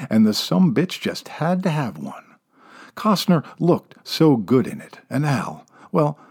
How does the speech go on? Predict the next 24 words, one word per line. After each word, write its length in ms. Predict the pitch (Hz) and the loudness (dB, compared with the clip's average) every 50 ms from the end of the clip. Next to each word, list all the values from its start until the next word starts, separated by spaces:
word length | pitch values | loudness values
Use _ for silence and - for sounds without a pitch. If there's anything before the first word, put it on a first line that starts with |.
| _ - - | _ -20 -8
Al 200 | - 170 202 190 | -2 0 0 2
thought 340 | - - 180 165 127 - - | 2 4 4 4 4 2 -2
he'd 220 | - - 180 170 120 | -4 0 0 2 2
look 260 | 104 90 - - - | 0 -2 -4 -8 -10
pretty 300 | - - 131 120 113 98 | -4 -2 0 2 2 0
spiffy 560 | - - - - _ - 147 - - 143 131 | 0 -4 -8 -6 _ -4 -4 -2 -2 -2 0
in 80 | 131 139 | 0 0
it 160 | 147 147 - | -2 -4 -8
too. 360 | - 113 90 - - - - _ _ _ _ _ _ _ _ _ _ - - - - | -8 -10 -10 -10 -12 -20 -20 _ _ _ _ _ _ _ _ _ _ -20 -10 -2 2
Exactly 500 | 147 143 - - 190 196 190 - 156 117 | 2 4 4 4 4 4 4 4 4 4
where 460 | 98 80 92 107 123 135 135 139 123 | 4 4 2 2 2 2 0 0 -2
he'd 220 | 95 110 233 202 | 0 0 0 0
wear 400 | 185 - - 82 90 110 131 143 143 | 0 -2 -4 -4 -4 -4 -4 -4 -4
the 140 | 143 151 143 | -4 -4 -4
silly 340 | - - 151 147 151 156 | -4 -2 -2 0 0 0
thing, 440 | 143 - - 165 165 170 170 160 - _ _ _ _ - - | -2 -2 -2 -2 0 0 -2 -4 -6 _ _ _ _ -6 -2
Al 200 | 170 180 131 98 | 0 2 2 2
didn't 240 | 85 110 110 127 135 | 2 2 2 2 2
have 140 | 147 151 | 0 -2
a 40 | 160 | -4
clue, 400 | - - - 202 202 185 - - - - - - | -6 -6 -4 -2 -2 -2 -2 -4 -8 -12 -6 0
but 120 | - 143 143 | 2 4 4
he 100 | 160 - | 4 0
coveted 640 | - - - - - 202 160 180 147 127 - - | -2 -6 -8 -2 -2 -2 0 -2 -4 -6 -12 -16